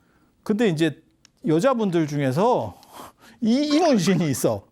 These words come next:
이게 좀 애매하다고 판단이. "야, 이거는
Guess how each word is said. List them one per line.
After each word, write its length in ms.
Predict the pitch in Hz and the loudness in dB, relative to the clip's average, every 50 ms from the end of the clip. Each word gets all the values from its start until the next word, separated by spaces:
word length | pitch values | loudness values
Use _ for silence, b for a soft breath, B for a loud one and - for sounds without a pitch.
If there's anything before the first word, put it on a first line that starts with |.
| _ - | _ 0
이게 180 | 254 294 370 | 0 2 2
좀 180 | 349 - 294 247 | 0 0 0 2
애매하다고 520 | 165 170 196 220 233 254 254 240 185 147 | 2 4 4 4 4 4 2 2 0 0
판단이. 440 | 123 - 233 226 220 196 170 135 104 92 - _ _ _ _ _ _ _ b b b b b b b b b b b b _ - | -2 -2 0 2 2 2 0 -2 -6 -8 -14 _ _ _ _ _ _ _ b b b b b b b b b b b b _ -2
"야, 220 | 226 220 226 233 226 | 0 2 4 4 2
이거는 1200 | 208 190 214 240 262 294 294 294 285 277 269 262 254 254 247 247 247 247 269 294 311 330 320 B | 2 2 0 0 2 2 4 4 4 4 4 4 4 4 4 4 4 4 2 2 2 0 -4 B